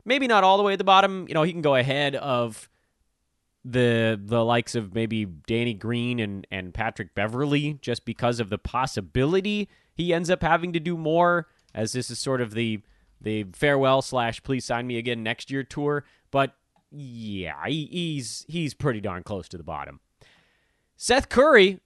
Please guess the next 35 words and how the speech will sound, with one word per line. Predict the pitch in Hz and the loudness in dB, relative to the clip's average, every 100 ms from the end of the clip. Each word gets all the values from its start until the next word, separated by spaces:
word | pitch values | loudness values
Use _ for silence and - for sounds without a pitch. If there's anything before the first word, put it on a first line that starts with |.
| _ | _
he | 143 294 | 0 0
was | - | 2
playing | 202 185 160 | 2 2 0
his | 104 | -4
butt | - 160 208 | 0 4 4
off | 147 98 - - | 4 0 -8 -8
before | 127 - 160 151 139 131 | -6 -4 0 2 2 2
suffering | 165 151 156 135 | 0 0 -2 -2
an | 117 | -2
ankle | 135 151 127 | -4 -4 -4
injury | 120 110 110 | -4 -4 -2
right | 120 131 | 0 0
near | 139 | -2
the | 120 113 | -2 -2
end | 131 135 | -2 -2
of | |
the | 117 | -2
regular | 117 131 123 107 | -2 -2 -4 -6
season, | - 135 127 113 | -6 -6 -4 -6
so | 107 110 | -4 -4
I | - 180 | -2 0
want | 233 151 135 | 0 -2 -2
him | 190 170 - | -4 -4 -6
a | 123 | -6
little | 120 180 302 185 | 0 0 0 0
bit | 117 | -2
higher. | 98 123 143 104 78 95 - _ _ _ _ _ - | 0 0 0 0 -4 -12 -14 _ _ _ _ _ 0
Uh, | 147 151 151 147 143 - _ _ _ _ _ _ _ _ _ _ _ _ - | 2 4 6 4 2 -4 _ _ _ _ _ _ _ _ _ _ _ _ -2
he | 190 240 | 2 4
is | 190 156 | 4 2
now | 151 135 | 0 0
kind | - 143 131 | 0 -2 -2
of | 107 | -4
the | 113 | -6
king | - - 156 139 131 | -8 -4 -2 0 -2